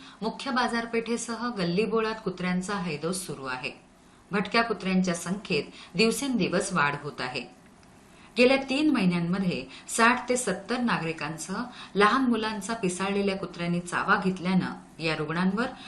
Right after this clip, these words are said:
डॉक्टर बाबासाहेब आंबेडकर रुग्णालयात उपचार केल्याची माहिती रुग्णालय प्रशासनाकडून देण्यात आली आहे.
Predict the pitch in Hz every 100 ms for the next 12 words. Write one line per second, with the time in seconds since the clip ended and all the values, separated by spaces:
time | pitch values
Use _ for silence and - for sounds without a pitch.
0 | - - 202 214 240 214 208 240 247 285
1 | 240 202 196 190 196 175 170 170 180 185
2 | 165 180 175 214 220 185 147 - 147 170
3 | 202 170 135 - - - 214 214 226 240
4 | 240 180 180 170 170 160 151 160 208 175
5 | 156 131 127 127 131 131 131